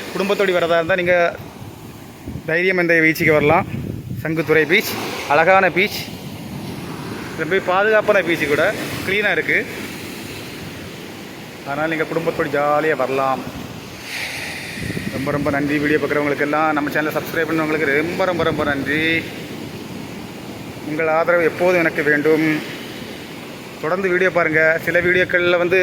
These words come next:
கேமரா வந்து பயங்கர ஆட்டமா இருக்கும். இப்போ ஒரு வீடியோ போட்டிருக்கேன், அந்த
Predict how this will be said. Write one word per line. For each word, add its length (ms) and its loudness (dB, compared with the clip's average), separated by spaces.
கேமரா 400 4
வந்து 220 2
பயங்கர 420 4
ஆட்டமா 300 4
இருக்கும். 280 2
இப்போ 180 -4
ஒரு 160 2
வீடியோ 240 4
போட்டிருக்கேன், 560 4
அந்த 160 2